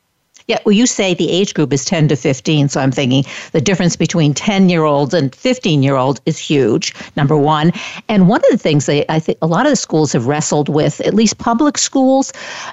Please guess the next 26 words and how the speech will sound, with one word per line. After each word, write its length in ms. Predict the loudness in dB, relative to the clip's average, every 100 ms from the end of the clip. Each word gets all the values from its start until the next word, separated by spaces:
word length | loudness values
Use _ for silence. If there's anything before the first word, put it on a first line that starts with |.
| -6 -6 -2
uh, 240 | 0 0 0
like, 200 | 0 0
what 320 | 0 0 0
is 260 | 2 0 2
middle 300 | 0 0 -4
school? 320 | -6 -2 0
Do 140 | 0 -2
you 80 |
put 200 | -2 -4
the 80 | 0
ninth 380 | 0 2 0 0
grade 240 | -2 0
in 140 | 0 0
high 180 | 0 -2
school? 380 | -2 0 0
Do 100 | 2
you 80 | 0
put 200 | 0 -2
the 80 | -2
ninth 340 | -2 0 -2
grade 280 | -2 0 2
in 180 | 2 2
middle 240 | 2 2
school? 520 | 0 -2 2 4 4 2
Because 380 | -2 -2 0
of, 160 | -2 -2